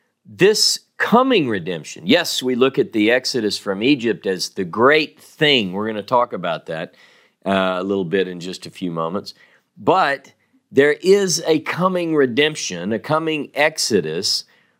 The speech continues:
that the prophets talk about that is going to even overshadow that exodus from Egypt. It's gonna be so great that people won't even mention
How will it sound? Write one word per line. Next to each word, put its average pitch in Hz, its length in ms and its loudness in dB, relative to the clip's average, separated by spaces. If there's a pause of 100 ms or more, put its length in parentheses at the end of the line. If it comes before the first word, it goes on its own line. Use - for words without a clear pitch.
(140)
that 123 400 2
the 120 100 0
prophets 151 840 2 (100)
talk 160 340 2
about 95 520 -2 (400)
that 135 420 0 (180)
is 135 440 6
going 165 420 2
to 160 140 0
even 156 460 2
overshadow 151 1400 2 (1600)
that 127 380 2
exodus 123 520 0
from 98 280 -6
Egypt. 90 440 -6 (220)
It's 143 180 2
gonna 175 160 4
be 160 120 2
so 190 420 4
great 160 680 -2 (760)
that 135 460 0
people 165 320 0
won't 147 220 0
even 120 400 -2
mention 95 760 -2